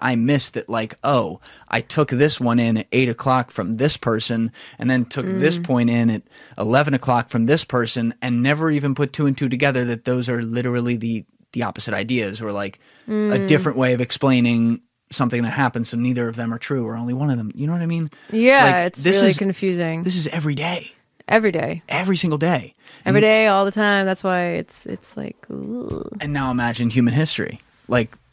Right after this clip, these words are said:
Speaker 1: let's take it back to what we were talking about, like,
Speaker 2: Mm.
Speaker 1: with religion. We're all going off of shit that, like, people wrote down five thousand years ago, two thousand years ago, whatever.
Speaker 2: Mm-hmm.
Speaker 1: You know, think about all the, <laughs> all the generations that had to go through. Like, stories change, things change.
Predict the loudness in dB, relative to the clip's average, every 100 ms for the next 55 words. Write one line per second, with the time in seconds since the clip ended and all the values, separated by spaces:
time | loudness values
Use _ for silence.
0 | _ -6 -2 0 2 0 0 -4 -4 -2
1 | -4 -6 -8 -12 -14 -8 -4 -2 -2 -4
2 | -4 -14 -8 0 0 0 -4 -14 _ _
3 | _ _ _ 0 4 6 6 4 2 2
4 | 0 0 0 0 0 2 0 0 -2 -2
5 | -2 0 0 0 0 -4 -8 -20 _ _
6 | _ -4 -2 2 4 4 2 2 2 2
7 | 2 2 2 4 2 2 2 0 0 2
8 | 4 4 2 -4 -8 -18 _ _ -2 -2
9 | 0 0 0 0 2 2 4 2 0 -4
10 | -4 0 2 6 6 6 0 0 0 0
11 | 2 2 2 0 2 2 2 -2 -2 -2
12 | -4 -12 _ _ -6 0 2 2 0 0
13 | 2 2 -2 -2 0 0 0 0 2 -2